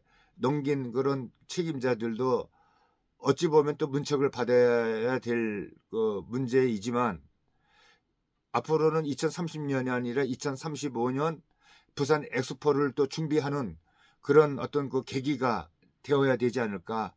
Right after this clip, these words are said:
또 이렇게 생각도 해봅니다. 올해 십 대 뉴스 참 기사도, 기사거리도 많았습니다. 정말 다사다난했다는 얘기가 맞습니다.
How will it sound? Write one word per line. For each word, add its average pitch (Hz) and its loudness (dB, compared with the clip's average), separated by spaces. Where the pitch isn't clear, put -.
또 123 -4
이렇게 113 -2
생각도 135 -8
해봅니다. 92 -8
올해 160 8
십 - -8
대 180 8
뉴스 147 -2
참 143 -4
기사도, 151 6
기사거리도 151 2
많았습니다. 104 -4
정말 147 2
다사다난했다는 135 0
얘기가 120 2
맞습니다. 85 -8